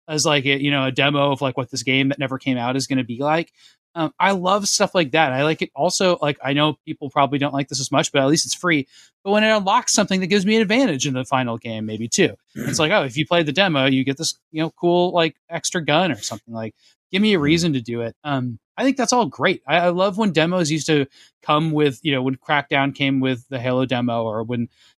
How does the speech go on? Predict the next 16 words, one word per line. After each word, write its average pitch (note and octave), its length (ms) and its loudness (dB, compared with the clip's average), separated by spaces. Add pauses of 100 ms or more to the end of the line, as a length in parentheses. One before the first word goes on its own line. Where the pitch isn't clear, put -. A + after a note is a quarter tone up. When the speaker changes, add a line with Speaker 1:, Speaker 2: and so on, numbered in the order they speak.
Speaker 1:
you C#3 140 2
know, B2+ 60 2
the B2 120 -2
demo D3+ 360 0
disc, C#3 360 -2
uh, C3+ 200 -2 (100)
uh, C3 180 -4
for C3 280 -2
Metroid C3 580 -2
Prime B2+ 360 -2
came C3+ 280 -2
in C3 240 0
the A#2 280 -4
Wind A#2+ 200 -6
Waker A2+ 260 -8
disc. G#2+ 160 -14